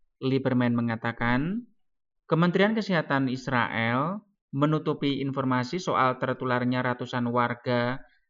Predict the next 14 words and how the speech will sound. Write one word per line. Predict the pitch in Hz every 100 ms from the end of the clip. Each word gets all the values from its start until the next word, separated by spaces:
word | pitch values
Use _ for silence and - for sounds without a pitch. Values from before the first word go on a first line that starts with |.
| _
setelah | - 156 170 170
menerima | 170 170 170 180
suntikan | 180 156 135 120 120 117
kedua | 123 123 120 117
vaksin | - 117 - 120
corona | 117 120 117 117 131 135 135
buatan | 120 117 - 117 113
Amerika | 120 117 113 113 117
Serikat. | 110 123 123 143 123 117 _ _ _ _ _ _ _ _ _
Sebelumnya, | - 165 185 190 196 220
surat | 220 202 190
kabar | 180 170 175 175 - -
Jerusalem | 156 160 160 151 151 147
Post | 120 123 139 -